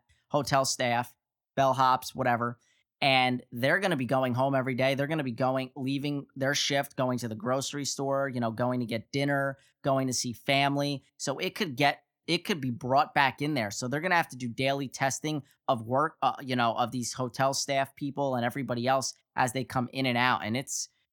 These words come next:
gonna be interesting because the test, you, you take the test, you don't get the result, like, immediately on the spot. You have to wait, like, a day.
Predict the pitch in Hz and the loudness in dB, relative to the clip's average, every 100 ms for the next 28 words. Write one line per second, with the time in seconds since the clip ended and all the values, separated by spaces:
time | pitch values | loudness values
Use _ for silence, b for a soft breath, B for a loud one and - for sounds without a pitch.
0 | - 156 127 123 135 131 120 120 110 110 | -2 0 0 -2 -2 -2 -4 -4 -4 -4
1 | - 113 110 _ _ - 117 151 170 - | -2 -2 -4 _ _ -14 0 4 4 2
2 | - 143 143 156 147 170 156 131 - 156 | -8 -10 -8 -8 -2 -2 -2 -4 2 2
3 | 165 - _ _ _ _ _ _ _ _ | 2 -6 _ _ _ _ _ _ _ _
4 | 110 123 165 285 156 123 117 104 143 120 | -6 0 0 2 -2 -2 0 2 2 2
5 | 113 107 - 113 110 147 131 104 110 110 | -4 -4 -4 -2 0 0 -2 -2 0 0
6 | 101 - - 139 120 123 147 - 113 139 | 0 -4 2 4 4 2 -4 -4 -2 -2
7 | 147 139 113 104 - 143 101 - | -2 -6 -8 -6 0 2 2 -4